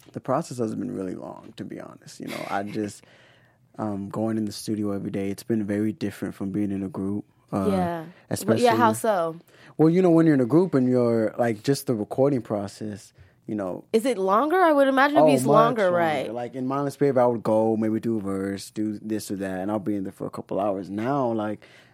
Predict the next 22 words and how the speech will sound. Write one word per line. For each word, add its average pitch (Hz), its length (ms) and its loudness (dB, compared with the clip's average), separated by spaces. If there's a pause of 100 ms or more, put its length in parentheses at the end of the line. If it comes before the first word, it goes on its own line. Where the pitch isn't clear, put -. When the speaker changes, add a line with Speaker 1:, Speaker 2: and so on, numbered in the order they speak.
Speaker 1:
I'm, 117 280 -2
it 131 80 -4
may 135 140 0
take 135 180 -6
me 110 100 -6
two 113 200 -8
days 139 280 -4
to 113 80 -14
record 110 300 -12
a 113 60 -12
whole 104 100 -14
record, - 420 -14
and 104 120 -6
I'm 117 160 -2
doing 110 200 -6
all 101 200 -6
the 110 80 -6
backgrounds, 107 560 -6
all 104 60 -8
the 107 100 -8
harmonies, 113 580 -6
I'm 101 220 -10